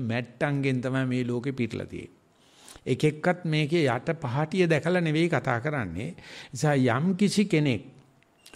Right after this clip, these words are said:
හුස්ම දැක්කයි කියලා කියන්නේ එකොළොස් ආකාරයෙන්ම දකින්න ඕන. ගුරුසු බ-, මුලම ඒක කියන්න ඕන අතීත අනාගත පච්චුප්පන්න වශයෙන් හුස්මෙන්ද ඉස්සල සූදානම් භවෙදී හිටියොත් පේනවා දැන් මේ එන්න හදන්නේ ආස්වාසිත ප්‍රස්වාසිත කියලා.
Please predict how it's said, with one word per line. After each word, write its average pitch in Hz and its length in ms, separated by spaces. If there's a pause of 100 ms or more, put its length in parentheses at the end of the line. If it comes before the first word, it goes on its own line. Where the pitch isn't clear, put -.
(180)
හුස්ම 147 380
දැක්කයි 156 420
කියලා 117 240
කියන්නේ 135 640
එකොළොස් 139 420
ආකාරයෙන්ම 131 520
දකින්න - 360
ඕන. - 180 (1120)
ගුරුසු 147 420
බ-, 123 260 (160)
මුලම 135 340
ඒක 113 400
කියන්න 110 300
ඕන 127 140 (280)
අතීත 120 340
අනාගත 117 480
පච්චුප්පන්න 117 580
වශයෙන් 123 380 (280)
හුස්මෙන්ද 156 500
ඉස්සල 175 520
සූදානම් 165 600
භවෙදී 156 380
හිටියොත් 156 400
පේනවා 127 360
දැන් 135 160
මේ 139 160
එන්න 127 140
හදන්නේ 139 360
ආස්වාසිත 131 640
ප්‍රස්වාසිත - 600
කියලා. - 340